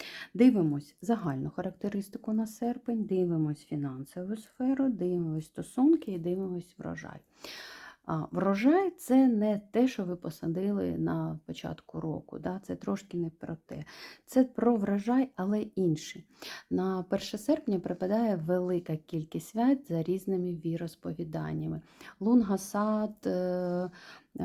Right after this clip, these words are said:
Ламас, е, свято першого врожаю, Спасівка, Маковій. Вони, всі ці свята, так чи інакше пов'язані саме з першим врожаєм. І ця колода нам покаже ваш врожай.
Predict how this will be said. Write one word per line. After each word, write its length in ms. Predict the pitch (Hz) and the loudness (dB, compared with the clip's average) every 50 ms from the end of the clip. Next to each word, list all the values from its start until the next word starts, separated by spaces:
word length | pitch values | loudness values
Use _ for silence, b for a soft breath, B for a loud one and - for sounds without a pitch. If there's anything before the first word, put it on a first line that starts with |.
| 175 180 180 | 0 0 2
Ламас, 1080 | 175 175 170 175 190 202 208 202 196 180 170 175 185 196 202 208 202 208 - - - - | 2 0 0 0 2 2 4 4 4 4 2 2 4 4 2 2 0 -2 -8 -10 -6 -4
е, 200 | 185 190 180 175 | -2 -2 -2 -4
свято 460 | - - - 185 180 185 185 190 185 | -8 -6 -4 -4 -4 -4 -4 -6 -8
першого 600 | 185 - 190 185 185 - - 185 175 165 175 175 | -4 -4 -4 -4 -4 -6 -6 -6 -4 -4 -4 -4
врожаю, 640 | 170 175 175 175 170 170 175 175 175 180 175 170 170 | -4 -4 -6 -6 -4 -2 -2 -2 0 0 -2 -4 -4
Спасівка, 720 | - - - 214 226 226 220 220 - 202 202 - - 175 | -8 -6 -2 0 0 2 0 -2 -4 -8 -10 -8 -6 -4
Маковій. 760 | 175 175 175 175 - 185 180 180 185 208 226 233 240 220 214 B B B B B B B _ | -2 -2 -2 -4 -4 -6 -4 -2 -2 0 0 2 0 0 -2 B B B B B B B _
Вони, 500 | 175 185 190 196 202 214 220 233 233 214 | -4 0 2 4 4 4 6 4 4 2
всі 240 | 214 - - 208 196 | 0 -4 -4 -4 -4
ці 140 | 202 - 180 | -4 -6 -8
свята, 520 | - - 185 180 180 226 240 269 269 254 254 - | -6 -4 -4 -2 0 2 4 4 4 4 2 0
так 200 | - 202 196 202 | -4 -4 -4 -4
чи 160 | - - 185 | -6 -4 -2
інакше 400 | 180 175 190 208 240 233 - 202 | -2 0 0 0 -2 -2 -4 -8
пов'язані 600 | 190 - 175 170 175 185 196 196 196 190 185 185 | -8 -8 -10 -6 -4 -4 -4 -2 -2 -2 -4 -4
саме 360 | 175 - - 180 180 180 185 185 | -6 -6 -6 -6 -4 -4 -4 -6
з 60 | - | -8
першим 460 | _ - 180 165 - - - 175 170 | _ -8 -8 -6 -6 -8 -6 -4 -4
врожаєм. 540 | 165 170 165 165 160 160 160 156 156 156 156 B B B B B B B B B | -4 -4 -6 -6 -6 -4 -2 -2 -2 -2 -4 B B B B B B B B B
І 80 | - | -12
ця 200 | - - 190 175 | -6 -2 -2 -2
колода 480 | 180 - - 175 185 214 269 262 247 202 | -2 -2 -2 -2 2 4 6 6 6 4
нам 240 | 175 175 175 170 160 | 4 2 0 0 -2
покаже 520 | - 165 - - 190 196 190 196 190 180 170 - | -4 -8 -6 -4 -4 -4 -2 -4 -6 -6 -8 -8
ваш 300 | 190 165 165 165 - - - | -4 -4 -2 -2 -4 -6 -8
врожай. 400 | - 165 165 160 - 160 151 156 | -10 -8 -8 -8 -8 -8 -8 -10